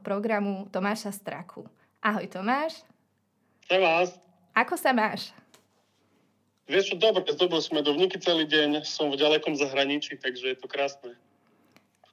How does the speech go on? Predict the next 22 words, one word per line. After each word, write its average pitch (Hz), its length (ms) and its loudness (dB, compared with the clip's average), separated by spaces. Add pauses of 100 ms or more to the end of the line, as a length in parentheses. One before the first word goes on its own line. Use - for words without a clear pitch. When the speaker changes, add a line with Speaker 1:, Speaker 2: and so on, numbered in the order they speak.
(320)
Speaker 1:
Pôvodne 330 320 4
sme 240 160 0
sa 233 160 -2
mali 247 240 2
teda 220 240 -2
baviť 220 320 -2
o - 80 -4
záhradkách 214 880 2
s - 0 -
naším 214 480 -2
head 208 160 0
of 220 240 -4
P 214 80 0
R 202 320 2
Filipom 233 400 -2
Kakarom, 190 560 -4 (960)
ale 220 800 6
nakoľko 240 800 2
tento 226 240 2
diel 220 320 2
vyjde 202 560 2
posledný 220 400 2